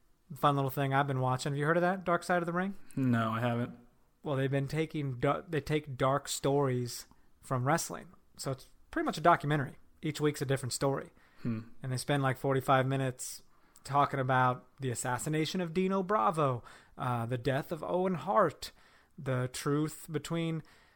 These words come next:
Speaker 1: uh, you know, Eddie Guerrero's overdose and, uh,
Speaker 2: Damn.
Speaker 1: Chris Benoit's,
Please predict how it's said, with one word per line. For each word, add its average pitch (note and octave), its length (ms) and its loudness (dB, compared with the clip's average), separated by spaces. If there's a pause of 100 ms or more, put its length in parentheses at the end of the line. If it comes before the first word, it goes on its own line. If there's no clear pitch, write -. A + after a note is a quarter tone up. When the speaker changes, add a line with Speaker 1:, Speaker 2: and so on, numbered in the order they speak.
(140)
Speaker 1:
uh, D#3 400 2
you F3 100 -2
know, C#3+ 240 -2
Eddie E3 240 2
Guerrero's E3+ 640 6
overdose C#3+ 720 2
and, C3+ 400 -2
uh, C#3 40 0 (220)
Speaker 2:
Damn. A#2 180 -4
Speaker 1:
Chris D#3 240 -2
Benoit's, E3+ 760 2